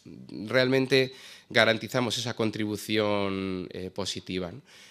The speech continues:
Y yo creo que ese es un reto superimportante. Es superimportante que no solo digamos nuestro producto es bueno, se ha creado junto con las personas que lo pueden utilizar,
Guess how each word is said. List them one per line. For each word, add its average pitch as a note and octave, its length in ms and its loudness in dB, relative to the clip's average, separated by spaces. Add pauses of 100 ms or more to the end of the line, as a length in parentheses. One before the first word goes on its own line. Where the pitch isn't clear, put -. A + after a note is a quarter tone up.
Y G#2 80 -4
yo B2+ 140 0
creo C#3 100 2
que C#3 80 -6
ese C#3 100 -6
es C3+ 100 -4
un C3 120 2
reto C3+ 460 0
superimportante. G2 1080 -4
Es C3 100 -4
superimportante C#3 840 -4 (320)
que A2+ 140 0
no B2+ 100 -2
solo D3 260 0
digamos C3+ 520 2 (340)
nuestro A2+ 340 -4
producto A#2 340 -2
es A2 100 -4
bueno, A#2 500 2 (220)
se - 200 -4
ha A2+ 80 -2
creado A#2 440 2
junto A#2 440 -2
con A2+ 300 2
las G#2+ 140 -2
personas G#2+ 520 -4
que A2 120 -4
lo A2 100 -2
pueden A2 240 0
utilizar, A2 720 2